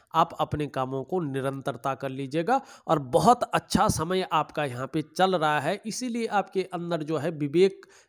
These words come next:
जागृत हो रहा है। आप करिएगा आराम से, आपका काम बहुत अच्छा चलेगा। कुछ नहीं है, लेकिन देखिएगा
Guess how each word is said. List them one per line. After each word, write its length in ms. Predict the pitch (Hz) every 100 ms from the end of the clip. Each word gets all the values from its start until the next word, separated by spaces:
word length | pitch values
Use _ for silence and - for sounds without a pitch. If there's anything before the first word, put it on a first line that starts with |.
| -
जागृत 540 | 135 151 131 120 -
हो 200 | 175 135 127
रहा 160 | 117
है। 200 | 101 101 - _ _ _ _ _ _
आप 180 | 151 156
करिएगा 460 | 196 190 185 185 202
आराम 320 | 190 185 190
से, 160 | - 247
आपका 340 | 160 - 147
काम 300 | 135 143 135
बहुत 320 | 123 151 196 -
अच्छा 300 | 147 - 131
चलेगा। 440 | - 117 113 107 - - - - _
कुछ 260 | 320 320 254
नहीं 280 | 220 165 139
है, 100 | 117
लेकिन 380 | 151 185 202 151
देखिएगा 500 | 139 - 113 95